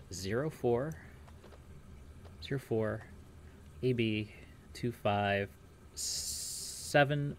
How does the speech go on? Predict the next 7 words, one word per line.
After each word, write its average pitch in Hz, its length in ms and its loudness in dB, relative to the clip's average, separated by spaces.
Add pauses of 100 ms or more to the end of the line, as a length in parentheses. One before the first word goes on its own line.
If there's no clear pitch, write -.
(140)
five 117 500 6 (340)
three 104 600 2 (200)
n-, 87 240 -2 (1800)
nine. 80 320 -6 (880)
Zero 127 280 4
four 160 380 2
A 87 340 -2